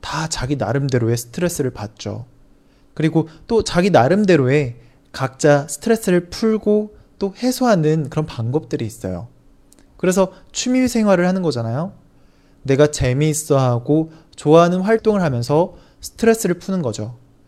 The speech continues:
그런데 너무 바쁘게 살다 보면 이러한 취미 생활을 즐길 시간이 없게 돼요. 그러다 보니까 회사 근처에서 스트레스를 풀 수 있는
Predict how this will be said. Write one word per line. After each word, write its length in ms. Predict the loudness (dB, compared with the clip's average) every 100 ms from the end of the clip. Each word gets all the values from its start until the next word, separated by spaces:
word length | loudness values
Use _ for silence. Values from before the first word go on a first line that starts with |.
| _ _ _ -4
그런데 640 | 0 2 2 0 -4 -10 -20 _ _
너무 360 | 0 2 2 0
바쁘게 480 | -2 -6 -4 -4 -4
살다 300 | -2 0 0
보면 520 | -2 -4 -2 -4 -6 -14 -20 -10 0
이러한 420 | 4 6 4 -4
취미 320 | -6 -2 -2
생활을 640 | 0 0 0 0 0 -4
즐길 420 | -4 0 2 0
시간이 480 | -2 0 0 2 0
없게 440 | -2 -4 -4 -2 0
돼요. 300 | 0 -4 -10 -18 -20 -20 -20 _ _ -20 -2
그러다 260 | 0 0 -2
보니까 800 | -2 -4 -4 -4 -2 -4 -6 -12 -20 _ _ -4
회사 480 | 0 4 4 4 0
근처에서 800 | -4 -4 0 2 2 0 -4 -6 -20 _ -20
스트레스를 580 | -18 -4 0 2 2 0
풀 200 | -2 -6
수 180 | -4 -4
있는 500 | -2 -2 -4 -4